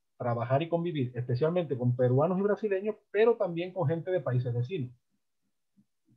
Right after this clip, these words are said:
Los esp-, hombre, hay peninsulares que sí, que son muy soberbios, que son, vale. Pero oiga, eh,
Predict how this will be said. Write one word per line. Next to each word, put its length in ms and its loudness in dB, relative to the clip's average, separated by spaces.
Los 140 -2
esp-, 160 2
hombre, 280 2
hay 220 0
peninsulares 580 6
que 140 4
sí, 160 0
que 80 2
son 160 2
muy 120 6
soberbios, 540 4
que 60 0
son, 300 -6
vale. 320 -6
Pero 180 -6
oiga, 400 4
eh, 680 -2